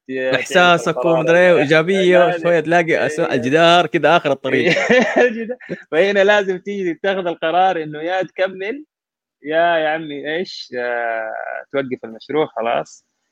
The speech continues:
Speaker 1: اكتسبت
Speaker 2: أوكي.
Speaker 1: فيه خبرة ما فيه الكفاية، فاضطرينا إنه على نهاية عشرين عشرين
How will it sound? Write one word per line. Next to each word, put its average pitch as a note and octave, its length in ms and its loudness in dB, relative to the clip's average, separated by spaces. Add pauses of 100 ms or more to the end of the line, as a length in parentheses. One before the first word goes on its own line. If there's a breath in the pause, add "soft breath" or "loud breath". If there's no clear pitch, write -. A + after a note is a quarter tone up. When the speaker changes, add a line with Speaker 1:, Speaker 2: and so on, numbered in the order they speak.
(200)
Speaker 1:
اكتسبت B2 440 -6
Speaker 2:
أوكي. A2+ 60 -6
Speaker 1:
فيه B2+ 100 0 (140)
خبرة A#2 220 0
ما A2+ 220 -4
فيه B2 180 -2
الكفاية، A#2+ 540 2
فاضطرينا D#3+ 560 2
إنه C3+ 100 0
على C3 160 2
نهاية C3+ 220 0 (140)
عشرين B2 280 -8
عشرين A#2+ 360 -6